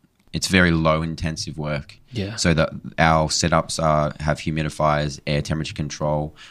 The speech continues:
Speaker 1: We're setting it up so we can monitor it remotely. Th-, then it's just a matter of coming in daily and harvesting the mushrooms when they're ready and identifying when they are, um, perfectly ready to grow
Speaker 2: Yeah.
Speaker 1: to, to pick and, uh, deliver.
Speaker 2: And, yeah, and so that you've got sites in W A and Victoria, right?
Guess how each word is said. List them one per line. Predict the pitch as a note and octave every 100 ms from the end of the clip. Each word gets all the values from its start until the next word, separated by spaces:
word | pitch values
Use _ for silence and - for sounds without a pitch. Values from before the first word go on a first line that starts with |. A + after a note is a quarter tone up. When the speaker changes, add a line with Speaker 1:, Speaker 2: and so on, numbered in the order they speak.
| -
Speaker 1:
We're | D#2+
setting | - E2
it | D#2
up | D2+
so | - D#2+
we |
can | D2 D#2
monitor | D#2 D#2 - D#2+
it | D2
remotely. | D2+ D2 D#2 D#2+ D2 D2+ - - - - - -
Th-, | - -
then | - D#2 D#2
it's | C2+ -
just | D2+ D#2+
a |
matter | D2+ D2+
of | C#2+
coming | F2 D#2+
in | D#2 C#2+
daily | C#2+ D#2 D#2+
and | C#2+
harvesting | D2 D#2 D2+ E2+
the | D#2+
mushrooms | D2+ - D#2+ D2
when | D#2
they're | D2+
ready | D2 D2+ D#2
and | D2
identifying | D2 D#2 D2+ - D#2 D2 D2 C#2+ -
when | D2
they | C#2+ D2
are, | C#2+ C#2+ D2
um, | C#2 C#2 C2+ - _
perfectly | E2+ D#2 - D#2 D2
ready | D2
to | C#2+
grow | C#2 C#2+ C#2+ C#2+
Speaker 2:
Yeah. | B2 A2+ G2+
Speaker 1:
to, | F2+ D#2 D2 - _ _
to | -
pick | - D#2+ C#2+
and, | D2 C#2+
uh, | C#2+
deliver. | C#2+ D#2 D2 D#2 - -
Speaker 2:
And, | A#2+ A#2+ - -
yeah, | B2+ A2+
and | A#2+ B2
so | C3
that | C3 C3+ C3
you've | B2
got | C#3 -
sites | B2 A#2 -
in | A2
W | A2 G#2 G#2
A | G2+ G2+
and | G2 G2 F#2+ -
Victoria, | G2 - F#2+ F#2
right? | F#2 G#2+